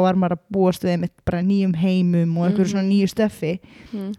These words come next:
Speaker 1: Um, Sims fimm á að vera bara svona við hliðina á Sims fjögur, þannig að þeir ætla að halda áfram að gefa út Sims fjögur leiki og Sims fimm. Þannig að þetta er ekkert eitthvað svona
Speaker 2: What?
Speaker 1: Já.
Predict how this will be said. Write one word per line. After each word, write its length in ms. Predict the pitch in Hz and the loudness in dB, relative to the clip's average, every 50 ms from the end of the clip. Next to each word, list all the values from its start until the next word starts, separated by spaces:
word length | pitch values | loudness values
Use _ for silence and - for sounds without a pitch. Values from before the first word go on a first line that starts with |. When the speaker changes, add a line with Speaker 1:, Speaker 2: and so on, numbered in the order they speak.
| _ - | _ 0
Speaker 1:
Um, 380 | 208 214 214 208 208 214 208 - | 2 4 4 6 4 4 2 0
Sims 380 | - - - 277 294 294 - - | -2 -2 0 0 2 0 -2 -4
fimm 400 | - - 370 262 202 196 202 - | -4 0 0 2 2 2 0 0
á 80 | - - 226 | 0 0 2
að 100 | 220 220 | 2 4
vera 120 | 226 226 220 | 2 2 2
bara 160 | - 208 208 | 0 0 0
svona 200 | 196 214 202 202 | 0 0 0 0
við 100 | 196 - - | -2 0 0
hliðina 460 | 277 302 359 427 480 269 214 196 170 | 0 2 2 2 2 0 0 -2 -2
á 60 | 160 | -2
Sims 320 | - - 202 180 185 - | -2 -2 -2 -2 -2 -2
fjögur, 340 | - - 214 180 160 156 165 | 0 0 0 2 0 -2 -2
þannig 240 | - - 208 202 208 | -2 0 2 2 4
að 80 | 208 220 | 4 4
þeir 120 | 220 214 | 2 2
ætla 120 | 220 226 | 2 0
að 80 | 208 - | 2 2
halda 300 | 277 330 349 - - 320 | 2 2 2 0 0 0
áfram 220 | 349 320 285 254 220 | 0 2 2 0 0
að 80 | - | 2
gefa 300 | - 277 320 339 320 254 | 2 2 2 2 2 2
út 240 | - 277 311 294 - | 2 2 0 0 -2
Sims 340 | - - 247 220 220 - - | -2 0 2 2 2 0 0
fjögur 280 | - 320 339 294 247 214 | 0 2 2 4 2 2
leiki 380 | 214 202 196 - 190 190 190 - - - - - - _ _ _ | 2 0 0 0 -2 -2 -2 -4 -8 -14 -20 -20 -20 _ _ _
og 320 | 311 339 330 277 240 226 - | 0 2 2 2 2 2 0
Sims 420 | - - 233 202 190 185 - - - | 0 2 2 2 4 2 0 -2 0
fimm. 320 | 240 226 185 160 - 156 - - | 0 0 0 0 -2 -8 -10 -6
Þannig 180 | - 196 208 208 | -2 0 2 2
að 100 | 208 202 | 2 2
þetta 140 | - 202 226 | 2 2 2
er 180 | 269 294 294 254 208 | 2 4 2 2 0
ekkert 180 | - 196 - 196 | 0 -2 -2 -2
eitthvað 220 | 180 - 190 170 | -2 -2 0 0
svona 200 | 185 180 175 185 | 2 2 2 2
Speaker 2:
What? 540 | 185 180 180 202 262 370 523 640 698 659 - - _ _ _ - - - - - - - 208 | 2 2 0 0 2 2 2 0 0 -4 -10 -14 _ _ _ -12 -12 -10 -10 -8 -8 -4 -2
Speaker 1:
Já. 340 | 214 196 185 180 180 185 | 0 0 2 4 2 2